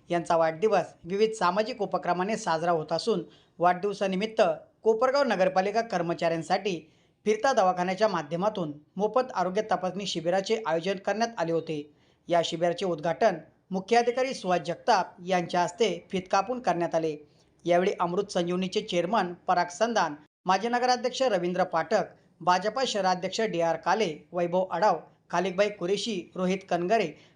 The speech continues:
पालिकेचे उपमुख्याधिकारी मनोजकुमार पापडीवाल, आरोग्य विभागाचे अधिकारी सुनील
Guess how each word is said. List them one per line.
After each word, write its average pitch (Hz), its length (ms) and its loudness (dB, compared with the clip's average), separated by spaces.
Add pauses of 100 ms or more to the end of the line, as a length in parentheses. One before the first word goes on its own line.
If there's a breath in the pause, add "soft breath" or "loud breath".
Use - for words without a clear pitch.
पालिकेचे 226 400 0
उपमुख्याधिकारी 185 1120 -2
मनोजकुमार 185 500 -2
पापडीवाल, 185 560 0 (400 soft breath)
आरोग्य 190 320 0
विभागाचे 196 420 2
अधिकारी 165 640 0
सुनील 185 280 -4